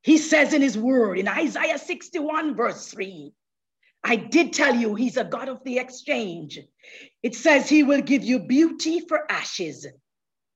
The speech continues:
mourning for gladness, despair for pain. He exchanged ashes for beauty. He exchanged mourning for gladness. He exchanged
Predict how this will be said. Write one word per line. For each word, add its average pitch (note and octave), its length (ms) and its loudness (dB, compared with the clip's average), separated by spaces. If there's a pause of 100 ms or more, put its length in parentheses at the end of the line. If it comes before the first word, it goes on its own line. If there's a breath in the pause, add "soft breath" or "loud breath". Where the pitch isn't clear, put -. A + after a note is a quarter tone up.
(440)
mourning E4 520 4
for C4+ 160 0
gladness, F3+ 800 -6 (260)
despair A#3+ 420 0
for A3+ 160 -4
pain. D#3+ 640 -6 (160 loud breath)
He D#4 120 6
exchanged E4 840 2
ashes - 420 -2
for C4 100 4
beauty. G3 640 -6 (140 loud breath)
He D4+ 140 6
exchanged F4 760 2
mourning D#4+ 420 2
for - 140 0
gladness. G#3 640 -2 (180 loud breath)
He F4 140 8
exchanged D#4+ 1000 0